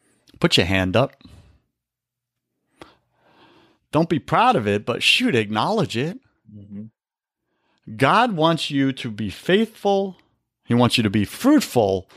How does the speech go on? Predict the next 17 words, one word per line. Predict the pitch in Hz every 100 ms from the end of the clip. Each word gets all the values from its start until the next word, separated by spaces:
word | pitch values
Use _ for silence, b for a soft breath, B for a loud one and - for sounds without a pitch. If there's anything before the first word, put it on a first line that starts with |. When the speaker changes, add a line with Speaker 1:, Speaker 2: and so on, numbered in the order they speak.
| B B -
Speaker 1:
and | 104
he |
wants | 107 127 -
you |
to | 135
be | 120 113
fulfilled | - 104 - - 127 98 - - - - _ _ -
in | 107
his | 104 104 -
kingdom. | 117 101 82 85 _ _ _ _ _ _ _ _ _ _ _ _ _ _ b b -
This | 185 220
is | 247
what | 175 160
I | 135
help | 120 131 117
men | 113 107
to | - 110